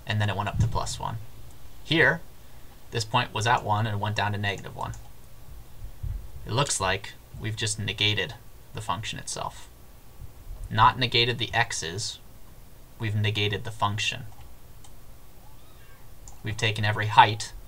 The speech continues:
and just switched the sign. Okay, here's another point to check. Our original function for negative one gave us a value of three.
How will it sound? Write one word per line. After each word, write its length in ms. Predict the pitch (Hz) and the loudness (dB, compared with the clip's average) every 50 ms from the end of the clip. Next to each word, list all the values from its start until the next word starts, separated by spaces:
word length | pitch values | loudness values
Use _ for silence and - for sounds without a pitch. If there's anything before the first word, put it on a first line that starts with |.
| - - - - - - - | -16 -16 -16 -16 -16 -14 -6
and 100 | - 107 | -4 -2
just 180 | 107 104 104 - | 0 2 2 2
switched 320 | - 110 104 104 - - | 2 0 0 -2 -2 -4
the 80 | - 110 | -2 -2
sign. 380 | - - 90 85 82 85 104 104 - - - - - - - - - - - - - - - - - - - - - - - - - - - - - - - - - - - - - - - - - - - - - - | 0 2 2 2 2 0 -4 -6 -8 -10 -12 -12 -12 -12 -12 -12 -12 -14 -14 -14 -14 -14 -12 -12 -12 -12 -12 -12 -12 -12 -12 -12 -12 -12 -12 -12 -10 -10 -12 -12 -14 -14 -12 -12 -12 -12 -14 -14 -12 -12 -12 -12 -10 -4
Okay, 180 | - 135 131 - - - - | 0 0 0 0 -2 -8 -10
here's 380 | - - 127 131 127 123 113 113 | -6 -2 2 4 4 4 4 2
another 220 | 120 117 113 113 | 2 2 2 2
point 260 | 107 - 113 107 110 | 2 2 0 0 0
to 80 | - - | -2 -2
check. 300 | - - 95 98 - - - - - - - - - - - - | 0 2 2 0 0 -6 -14 -16 -16 -16 -16 -16 -16 -14 -6 2
Our 140 | 117 110 110 | 4 6 6
original 280 | 117 120 123 123 120 | 6 4 4 2 0
function 400 | 107 - 120 117 113 - - 120 | 2 4 4 4 4 2 0 0
for 140 | 107 - 107 | 0 0 2
negative 420 | 104 104 110 110 110 104 101 104 107 | 2 4 4 4 2 0 -2 -2 2
one 320 | 113 123 135 147 156 151 - - - - - - - - - - | 6 6 6 6 6 2 -2 -4 -6 -6 -6 -6 -6 -6 -2 2
gave 180 | 110 107 107 | 4 4 4
us 140 | 107 107 - | 4 2 0
a 60 | 113 | 2
value 280 | 107 87 87 92 98 110 | 2 2 2 2 2 -2
of 60 | 110 | -2
three. 300 | - - 98 - 120 | -4 -4 -4 -4 -4